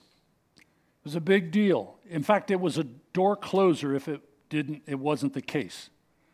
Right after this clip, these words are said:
Timothy, we're, we're told,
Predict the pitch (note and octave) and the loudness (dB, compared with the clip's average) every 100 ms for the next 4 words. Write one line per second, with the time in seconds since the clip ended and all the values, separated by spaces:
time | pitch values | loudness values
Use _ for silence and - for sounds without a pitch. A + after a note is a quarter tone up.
0 | _ _ _ _ _ - F#3 F#3+ A3+ A#3+ | _ _ _ _ _ -2 0 2 4 4
1 | D3 - _ - C#3+ D3+ C#3+ C#3+ - E3+ | 2 -6 _ -6 -6 -6 -6 -4 2 2
2 | F#3 A3 | 4 0